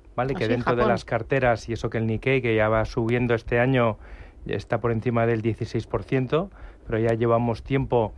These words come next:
Speaker 1: en aquellas, eh, carteras de clientes donde permita la exposición a esta, a esta zona geográfica, por así decirlo, a esta economía un poco diferente,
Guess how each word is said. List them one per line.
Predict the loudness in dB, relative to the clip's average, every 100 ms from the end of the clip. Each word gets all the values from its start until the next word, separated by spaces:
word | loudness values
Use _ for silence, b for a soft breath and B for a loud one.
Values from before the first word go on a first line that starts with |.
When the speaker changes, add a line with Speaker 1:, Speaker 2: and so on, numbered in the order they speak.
| B B B -8
Speaker 1:
en | -4 -2
aquellas, | -2 0 2 2 0 0
eh, | 2 2 2 2 0
carteras | 0 0 2 2 2 2
de | 0 0
clientes | 2 4 4 4 0 2
donde | 0 2 0 -2 -6
permita | -4 -2 0 2 2 2 0 B B -6
la | -2 -2
exposición | -4 -6 -6 -2 0 0
a | 0
esta, | -2 0 2 4 0 B B B B B
a | -6
esta | -2 -2
zona | 0 2 2
geográfica, | 2 2 0 -2 -4 -4
por | -6
así | -4 -4
decirlo, | -4 -2 2
a | 2
esta | 0 2 4 4
economía | 2 0 2 4 4 2
un | 2
poco | 0 2
diferente, | 2 0 0 0 -2